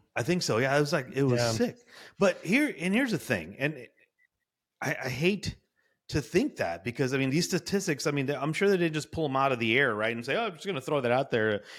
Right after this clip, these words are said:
Speaker 1: impact this movie a little bit more." But they have to know that we're gonna look th-, for these things, right? That we're gonna search 'em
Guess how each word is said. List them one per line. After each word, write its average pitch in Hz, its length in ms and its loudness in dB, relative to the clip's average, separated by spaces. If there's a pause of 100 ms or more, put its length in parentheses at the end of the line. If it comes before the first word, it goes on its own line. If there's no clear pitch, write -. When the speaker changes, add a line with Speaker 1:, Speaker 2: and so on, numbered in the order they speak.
Speaker 1:
impact 135 360 -2
this 104 140 -8
movie 147 260 0
a 98 60 0
little 98 160 0
bit 95 160 -4
more." 95 260 -6 (280)
But 98 120 -12 (580)
they 151 120 2
have 202 280 -4
to 160 100 -2
know 135 260 2
that 113 200 2
we're 117 160 0
gonna 123 200 0
look 117 320 -2
th-, 104 140 -12
for - 200 -4
these 92 200 -8
things, 92 300 -10
right? 104 160 -4
That 104 80 -6
we're 101 80 -4
gonna 110 140 -4
search - 360 -2
'em 98 140 -8